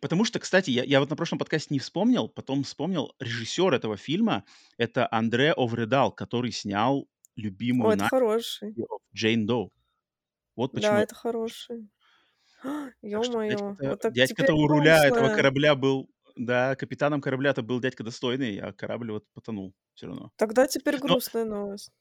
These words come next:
Speaker 1: <laughs> но я ещё думаю, не, не по, не говорит ли это о том, что просто современный зритель, современный кинотеатровый зритель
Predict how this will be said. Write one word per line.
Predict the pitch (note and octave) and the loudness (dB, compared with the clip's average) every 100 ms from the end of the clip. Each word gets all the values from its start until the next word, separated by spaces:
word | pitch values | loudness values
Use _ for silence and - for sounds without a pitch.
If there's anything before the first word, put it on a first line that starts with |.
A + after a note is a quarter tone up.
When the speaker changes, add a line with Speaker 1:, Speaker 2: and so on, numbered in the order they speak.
| _ _ _ _ - _ | _ _ _ _ -20 _
Speaker 1:
<laughs> | - - D3+ A#3 D#3+ | 0 2 0 -4 -4
но | F3 | 2
я | E3 G3+ | 4 4
ещё | - | 2
думаю, | F3 G3+ F#3+ C3+ - | 0 0 2 0 -2
не, | A#2+ B2+ C#3+ C#3+ | -8 -2 2 2
не | B2 C#3+ | 2 -2
по, | C#3+ | -2
не | B2 C#3 | 0 0
говорит | B2+ C#3+ G#3+ - | 2 2 2 0
ли | |
это | D#3 B2+ | 2 2
о | |
том, | - F#3+ | 0 -2
что | - - | -4 -6
просто | - C3+ A#2 | -4 -6 -6
современный | - A2 A2+ B2+ C#3 A2 | -8 -6 0 2 2 -2
зритель, | F#2+ A2+ G#3+ - G2 | -4 -6 -4 -4 -4
современный | - G2+ G#2 A2+ G#2 | -8 -8 -4 -4 -4
кинотеатровый | G#2+ G2 A#2+ - F#2+ | -6 -4 -6 -6 -8
зритель | A2+ E3+ C3 | -6 -4 -6